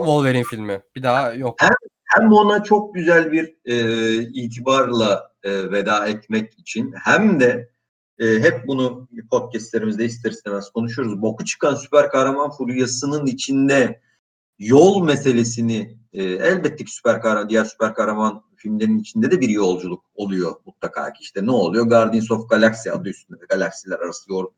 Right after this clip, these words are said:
Speaker 2: yolculuklar oluyor, bilmem ne oluyor. Ama Logan'da kendi dünyamızda bir,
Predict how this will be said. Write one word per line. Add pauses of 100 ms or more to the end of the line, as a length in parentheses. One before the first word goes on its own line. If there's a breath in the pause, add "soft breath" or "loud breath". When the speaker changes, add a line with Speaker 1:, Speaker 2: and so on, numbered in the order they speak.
Speaker 2:
yolculuklar
oluyor,
bilmem
ne
oluyor.
Ama
Logan'da (420 soft breath)
kendi
dünyamızda
bir,